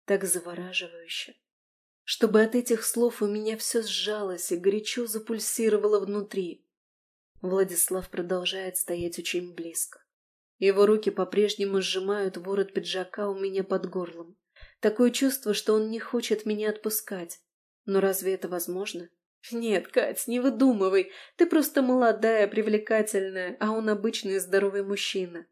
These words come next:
Не надо быть кандидатом наук, чтобы понять, какой у него к тебе интерес. И у тебя к нему тоже.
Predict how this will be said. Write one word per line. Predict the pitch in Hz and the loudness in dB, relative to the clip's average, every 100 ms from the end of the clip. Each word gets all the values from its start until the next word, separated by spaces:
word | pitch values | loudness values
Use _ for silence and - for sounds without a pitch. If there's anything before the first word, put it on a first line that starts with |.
| _ _ | _ _
Не | 208 220 | -2 0
надо | 214 208 190 180 | 2 2 2 2
быть | 175 196 | 2 2
кандидатом | - 190 185 180 185 185 185 | 2 -2 0 2 2 2 0
наук, | 190 202 220 | 0 0 -2
чтобы | - 196 190 | -4 0 0
понять, | 185 185 202 202 - _ _ - | 0 2 2 0 -8 _ _ 2
какой | 247 240 233 | 2 6 4
у | 214 | 4
него | 208 202 | 2 2
к | - | 0
тебе | 185 185 190 | 0 2 0
интерес. | 185 190 175 160 - _ _ _ _ | -2 -4 -4 -8 -16 _ _ _ _
И | 214 | 2
у | 226 | 2
тебя | 220 220 214 | 2 2 4
к | 214 - | 4 0
нему | 190 202 | -2 -2
тоже. | 202 208 180 165 | 0 0 0 -6